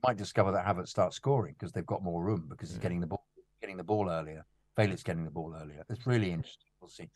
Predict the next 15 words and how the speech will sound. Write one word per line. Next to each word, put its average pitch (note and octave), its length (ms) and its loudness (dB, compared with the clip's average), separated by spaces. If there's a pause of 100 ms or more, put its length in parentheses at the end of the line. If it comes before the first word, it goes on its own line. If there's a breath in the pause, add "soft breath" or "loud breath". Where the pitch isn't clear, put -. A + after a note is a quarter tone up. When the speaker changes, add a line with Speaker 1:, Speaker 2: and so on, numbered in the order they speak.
(140)
Speaker 1:
Anyway, G2+ 240 2 (220 soft breath)
for - 100 -2
the A#2+ 100 8
love C3+ 180 12
of G#2 120 4
God, F#2+ 220 4
as G2 120 -2
mentioned A2+ 360 6
by F#2 100 8
J F#2 240 2
K G#2 200 2
on F2 120 2
the E2+ 80 0
last E2+ 300 0
pod, E2+ 220 -2